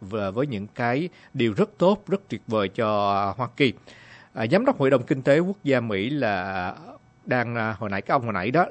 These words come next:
là Kevin Hassett nói trên đài A B C ngày hôm qua. Ông cũng chia sẻ thông tin tương tự trong cái cuộc phỏng vấn khác. À, Nhà Trắng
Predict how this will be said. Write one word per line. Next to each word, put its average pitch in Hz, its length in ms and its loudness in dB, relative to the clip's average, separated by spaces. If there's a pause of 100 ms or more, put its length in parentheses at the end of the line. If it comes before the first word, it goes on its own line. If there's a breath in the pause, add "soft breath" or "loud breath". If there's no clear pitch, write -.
là 120 140 -4
Kevin 120 300 -2
Hassett 143 460 -4
nói 117 220 -4
trên 123 180 -6
đài 101 140 -2
A 104 100 -6
B 104 60 -2 (120)
C - 40 -4
ngày 104 220 -4
hôm 101 120 -8
qua. 113 200 4 (720 loud breath)
Ông 254 160 2
cũng 190 240 2
chia 214 180 2
sẻ 135 320 4
thông 175 200 -2
tin 160 160 0
tương 160 180 -2
tự 113 280 2
trong 131 200 -4
cái 147 160 -10
cuộc 113 160 -6
phỏng 113 220 -8
vấn 143 200 0
khác. 185 320 0 (520 loud breath)
À, 107 160 0
Nhà 107 480 -2
Trắng 165 340 -2